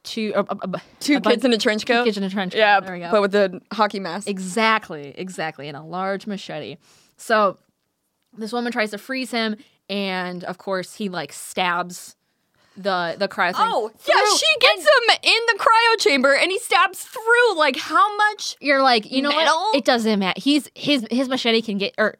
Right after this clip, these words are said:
Speaker 1: yeah, no, it's a machete.
Speaker 2: Yeah, it's a
Speaker 1: Yeah,
Speaker 2: machete.
Speaker 1: can get through anything." And stabs her, and so she's down, and now the cryo freeze, now she's
Speaker 2: Yeah, it's
Speaker 1: freezing.
Speaker 2: leaking through the machete
Speaker 1: So
Speaker 2: hole.
Speaker 1: her and
Speaker 2: Jason.
Speaker 1: Jason are
Speaker 2: The
Speaker 1: frozen.
Speaker 2: whole room gets cryo froze.
Speaker 1: They are freezing. And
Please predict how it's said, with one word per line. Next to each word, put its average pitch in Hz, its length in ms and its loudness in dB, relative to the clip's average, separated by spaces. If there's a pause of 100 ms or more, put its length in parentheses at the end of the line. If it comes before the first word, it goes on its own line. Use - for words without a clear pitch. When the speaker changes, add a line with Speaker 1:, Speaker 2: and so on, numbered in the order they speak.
(140)
Speaker 1:
yeah, 208 200 -4
no, 240 120 -2
it's 240 120 -6
a - 20 -10
machete. 359 340 -10 (140)
Speaker 2:
Yeah, 339 220 4
it's 285 100 -6
a 294 40 4
Speaker 1:
Yeah, 226 60 4
Speaker 2:
machete. 320 300 2
Speaker 1:
can 302 160 2
get 359 200 2
through 277 280 0 (240)
anything." 226 560 0 (260)
And 254 200 2
stabs 349 440 0
her, 208 320 -2 (220)
and 208 100 -8
so 233 100 -2
she's 294 280 -2
down, 208 300 2
and 208 120 -2
now 214 160 2
the 214 80 -2
cryo 196 280 -2
freeze, 185 280 -10 (120)
now 202 120 -2
she's 240 140 -2
Speaker 2:
Yeah, 311 140 8
it's 254 80 -4
Speaker 1:
freezing. 240 260 0
Speaker 2:
leaking 349 340 0
through 277 220 -6
the 254 80 -4
machete 247 380 0
Speaker 1:
So 226 180 2
Speaker 2:
hole. 165 280 -6
Speaker 1:
her 247 400 4
and 208 760 0 (280)
Speaker 2:
Jason. 220 420 -8
Speaker 1:
Jason 190 360 -2
are 170 460 -2
Speaker 2:
The 285 100 4
Speaker 1:
frozen. 202 160 0
Speaker 2:
whole 359 240 2
room 294 300 -2
gets 190 240 -10
cryo 196 420 0
froze. 90 440 -14
Speaker 1:
They 214 380 -4
are 190 200 -2
freezing. 151 420 -14
And 202 300 -2